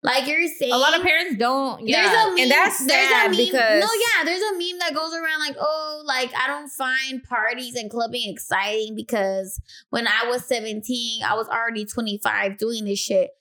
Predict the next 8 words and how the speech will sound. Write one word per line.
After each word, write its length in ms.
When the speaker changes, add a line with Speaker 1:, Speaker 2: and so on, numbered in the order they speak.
Speaker 1:
See, 380
I 180
can't, 400
and 140
I 140
know 60
you 180
can't. 400